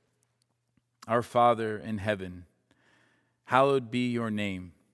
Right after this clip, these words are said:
Your kingdom come, your will be done, on earth as it is in heaven.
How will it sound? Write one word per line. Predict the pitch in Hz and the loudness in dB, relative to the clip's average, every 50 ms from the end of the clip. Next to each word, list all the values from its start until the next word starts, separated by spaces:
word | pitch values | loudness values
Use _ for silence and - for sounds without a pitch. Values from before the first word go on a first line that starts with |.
| _ _ _ _ _ _ _ _ _ _ _ _ _ _ _ | _ _ _ _ _ _ _ _ _ _ _ _ _ _ _
Your | - 123 123 127 123 | -2 2 2 2 2
kingdom | - - 131 127 131 139 139 139 135 | 0 -2 -2 0 0 0 0 0 -2
come, | 120 - - 123 117 113 104 101 92 87 _ _ _ _ _ _ _ _ _ _ _ - | -6 -6 -4 -4 -4 -4 -6 -8 -12 -16 _ _ _ _ _ _ _ _ _ _ _ -6
your | 123 123 113 | -4 -4 -2
will | 107 117 123 127 127 120 | 0 0 2 2 2 0
be | 110 117 | -2 -4
done, | 104 104 117 113 104 95 90 85 78 - _ _ _ _ _ _ _ _ _ _ _ _ _ - | -4 -2 -2 -2 -2 -4 -6 -10 -14 -18 _ _ _ _ _ _ _ _ _ _ _ _ _ -6
on | 110 113 117 - | -4 -4 -4 0
earth | - 127 123 117 107 - - - _ - | 0 0 2 0 0 -4 -12 -20 _ -8
as | 113 107 101 | -6 -6 -6
it | 104 104 | -8 -8
is | 98 113 120 117 110 98 - | -4 -2 -2 -2 -2 -4 -8
in | 98 101 | -10 -8
heaven. | 87 95 110 101 90 92 87 82 78 | -4 -2 -4 -2 -4 -6 -12 -12 -14